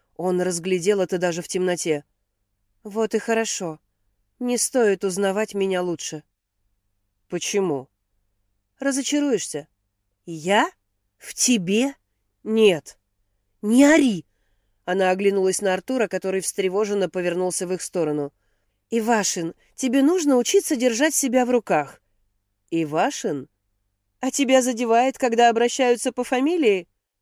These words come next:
«Нет, но не ты же». Она поняла по-своему. «Потому что я штатская?» «Потому что ты любимая». Никита отвёл глаза, чтобы Сашка не прочла этих слов.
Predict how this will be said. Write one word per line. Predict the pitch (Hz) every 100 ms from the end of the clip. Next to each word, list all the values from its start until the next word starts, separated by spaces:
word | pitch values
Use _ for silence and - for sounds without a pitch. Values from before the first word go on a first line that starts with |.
| _ _ _ _
«Нет, | 165 165 170 185 190 - _ _ _ _
но | 170 175 180 175 175
не | 180
ты | 160 196 196
же». | 156 139 - _ _ _ _ _ _ _ _
Она | 190 180
поняла | - 185 180 165
по-своему. | 190 175 160 151 147 - _ _ _ _ _ _
«Потому | - 254 262 277
что | 262 302
я | 285 277
штатская?» | - 403 - 240 208 196 - _ _ _ _ _ _ _ _ _
«Потому | 190 - 190 202
что | - 190
ты | - 190
любимая». | 175 175 170 180 156 135 139 _ _ _ _ _ _
Никита | 233 233 262 240 233
отвёл | 220 233 233
глаза, | 220 220 254
чтобы | - 196 185
Сашка | 214 202 - 196
не | 202
прочла | 202 202 - 170
этих | 151 156 -
слов. | 156 143